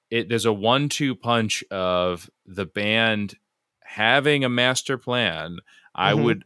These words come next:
Speaker 1: I would wager that the mix-up was going to be quickly followed, I, the year or two followed with a proper quote-unquote Beastie Boys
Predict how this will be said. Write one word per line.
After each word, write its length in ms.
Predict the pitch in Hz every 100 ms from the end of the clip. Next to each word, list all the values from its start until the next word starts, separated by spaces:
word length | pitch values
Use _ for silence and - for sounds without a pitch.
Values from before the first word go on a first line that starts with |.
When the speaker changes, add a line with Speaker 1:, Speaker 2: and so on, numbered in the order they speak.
| 98
Speaker 1:
I 120 | 110
would 160 | 120 107
wager 760 | 110 117 135 131 123 113 107 95
that 480 | 98 92 90 87 - _ _ _
the 200 | 107 101 92
mix-up 680 | 98 110 113 - 113 104 -
was 220 | 101 92
going 340 | 101 98 101
to 100 | 95
be 520 | 92 98 92 92 92 - _ _ _
quickly 460 | _ - 170 185 147
followed, 500 | - 104 90 90 90
I, 140 | 107
the 120 | 98 123
year 300 | 117 127 120
or 60 |
two 320 | 113 - 92
followed 500 | 87 95 90 87 85
with 200 | 82 87
a 60 | 85
proper 640 | - - 92 87 - 85 80
quote-unquote 600 | 92 80 82 - 82 -
Beastie 340 | 82 - 87
Boys 540 | 80 80 76 78 -